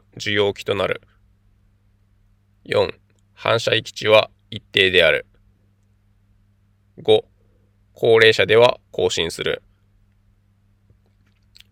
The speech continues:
え、感覚入力は一エー線維ですし、受容器は水内筋繊維ですし、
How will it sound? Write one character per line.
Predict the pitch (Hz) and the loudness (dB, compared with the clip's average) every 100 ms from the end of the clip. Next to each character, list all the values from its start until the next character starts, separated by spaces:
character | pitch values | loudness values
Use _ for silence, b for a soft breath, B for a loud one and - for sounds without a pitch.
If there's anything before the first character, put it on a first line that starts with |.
| _ _ _ _ _ - | _ _ _ _ _ -16
え、 | - | -4
感 | 135 | -4
覚 | 131 139 147 | -2 -6 -6
入 | 139 139 | -2 0
力 | 113 98 | 0 0
は | 113 120 - | 2 2 0
一 | - - - 117 | -12 -14 0 4
エ | 110 | 4
ー | |
線 | 113 120 107 95 | 4 2 0 -2
維 | 69 - _ | -8 -18 _
で | 101 98 | -6 -6
す | - | -6
し、 | - 110 107 - b b _ _ - | -4 0 0 -2 b b _ _ -12
受 | 113 | -4
容 | 123 120 | -2 -2
器 | - - | -4 -8
は | 64 | -8
水 | - 110 101 | -8 -6 -2
内 | 101 92 92 | 0 -2 -4
筋 | - 87 - _ _ _ _ _ _ _ _ | -12 -14 -16 _ _ _ _ _ _ _ _
繊 | _ 95 90 60 | _ -2 -2 -4
維 | |
で | 62 | -10
す | - - | -12 -12
し、 | - 110 | -4 -4